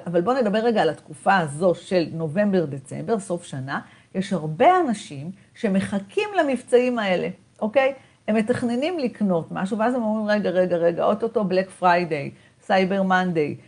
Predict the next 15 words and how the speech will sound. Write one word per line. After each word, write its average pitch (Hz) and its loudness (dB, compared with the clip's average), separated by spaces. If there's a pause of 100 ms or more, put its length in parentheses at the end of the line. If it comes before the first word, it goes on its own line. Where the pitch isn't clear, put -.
(120)
סוף 208 -2
שנה 196 0
מבצעים." 190 -2
אז 175 -2
הם 180 -2
מחכים 277 -6 (160)
ל-, 165 -4 (120)
ל-, 151 -8
למבצעים 175 -6
כדי 156 -4
לקנות. 143 -10
יש 185 -4
איזה 208 -2
מין 196 -2
חגיגה 180 2